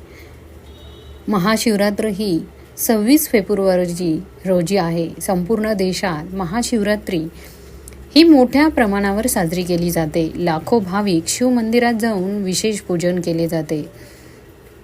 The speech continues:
जलाभिषेक, रुद्राभिषेक, शंकराचे नामस्मरण, उपासना, मंत्राचा जप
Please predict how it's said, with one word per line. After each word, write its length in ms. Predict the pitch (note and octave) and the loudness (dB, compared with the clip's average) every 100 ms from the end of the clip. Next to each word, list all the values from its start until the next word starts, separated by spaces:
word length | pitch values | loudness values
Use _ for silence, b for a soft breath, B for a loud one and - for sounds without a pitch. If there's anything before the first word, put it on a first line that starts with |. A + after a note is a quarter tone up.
| - - - - - - B B F#3+ | -20 -20 -20 -20 -20 -20 B B 2
जलाभिषेक, 960 | G3+ G#3+ A3+ G3+ G3 F#3 F3 E3 E3+ | 4 4 2 0 -2 -2 -2 -2 -2
रुद्राभिषेक, 840 | F#3+ F#3+ F#3 G#3+ G#3 G#3+ - E3 E3+ - B B B B B - - - | 0 0 2 0 0 -2 -2 -2 -4 -10 B B B B B -20 -20 -6
शंकराचे 600 | - G3+ F#3+ A3+ A3+ B3+ | 0 0 2 2 2 2
नामस्मरण, 800 | A#3 E3+ G3 G#3+ A3+ G3 F3 F3 | 2 0 -2 -2 -2 -2 0 -2
उपासना, 640 | G3+ G#3 A#3+ A#3 G#3 E3+ | -4 -2 -2 -2 -2 -2
मंत्राचा 560 | E3+ F3+ F3 G#3+ G#3+ A3 | -2 -2 0 2 2 0
जप 240 | F3 F#3+ | 0 -2